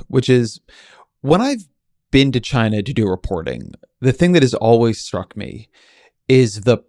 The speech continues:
pervasive belief, at least the one they communicate to me, that the society would destabilize if growth fell below seven percent. Now the economy is largely stopped. There's been this huge disruption. Uh,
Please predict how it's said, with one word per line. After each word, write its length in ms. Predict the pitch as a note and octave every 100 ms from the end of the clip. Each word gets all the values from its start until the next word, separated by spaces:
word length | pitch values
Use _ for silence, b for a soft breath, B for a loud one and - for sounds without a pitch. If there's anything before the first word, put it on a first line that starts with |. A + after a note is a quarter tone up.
| _
pervasive 680 | - B2 A2+ B2+ - B2 G#2
belief, 460 | G2+ F2+ - -
at 100 | -
least 300 | B2 A#2 -
the 60 | A2+
one 180 | A2 G#2+
they 100 | G2
communicate 640 | - A#2 G2+ G2+ F#2+ -
to 80 | G#2+
me, 340 | F2 - - b b b b
that 80 | B2+
the 140 | A2+ A#2
society 640 | - - C#3+ C#3+ C3+ A#2
would 380 | G2+ A#2 G2+ G#2+
destabilize 920 | A2 - G#2+ G#2 G#2 F#2 E2 F#2 -
if 200 | G2+ -
growth 260 | A2 G#2
fell 380 | - G#2+ G#2 G2+
below 400 | G2 G2+ G2+ G2
seven 440 | G2 G#2 G2+ F#2+ F#2+
percent. 560 | F#2+ - E2+ - - _ b b b b b _
Now 420 | B2+ C#3+ D3+ C#3
the 100 | C3+
economy 400 | A#2 - A#2+ A#2
is 220 | G#2+ G2 _ -
largely 340 | B2 A#2 G#2+
stopped. 480 | G#2+ - F#2+ F2+ _
There's 140 | G2+
been 160 | - G2+
this 140 | F#2+
huge 420 | - - A2 G#2 -
disruption. 720 | G2+ - F2+ - G2 F#2 F#2
Uh, 420 | F2+ G2 G2 F#2+